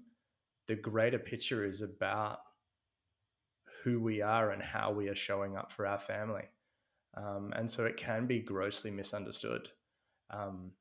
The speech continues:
what it's like to be pulled away to fulfill these kind of needs and this yearning that's coming up to kind of be the man that you want to be. I think it's a really good topic and a really good conversation to have, 'cause I think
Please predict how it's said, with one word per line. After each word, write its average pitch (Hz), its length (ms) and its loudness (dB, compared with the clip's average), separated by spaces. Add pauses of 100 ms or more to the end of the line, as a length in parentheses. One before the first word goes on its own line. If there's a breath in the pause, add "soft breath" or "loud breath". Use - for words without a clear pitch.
(120)
what 107 200 0
it's - 180 -2
like 104 220 -2
to - 80 -6
be 101 320 -2 (520)
pulled 117 340 2
away 107 640 2
to 101 460 -2 (140)
fulfill 101 480 -4
these 92 540 -4 (920)
kind 110 220 -2
of 95 200 -4 (260)
needs 110 580 0
and 107 180 -2
this 107 200 -6
yearning 110 480 -2
that's - 200 -6
coming 107 380 -4
up 104 200 -6
to 113 120 -6
kind 107 200 -6
of 98 120 -8
be 104 120 -2
the 101 100 -4
man 107 320 -4
that - 160 -6
you 101 100 -4
want 98 140 -4
to 95 40 -8
be. 95 320 -6 (600)
I 127 80 4
think 220 200 8
it's 170 100 6
a 143 60 6
really 135 380 8
good 120 180 4
topic 127 360 6
and 117 80 4
a 110 40 0
really 113 280 2
good 110 160 -2
conversation 110 540 0
to 101 80 0
have, 110 420 4
'cause 107 160 -4
I 110 60 0
think 135 420 -2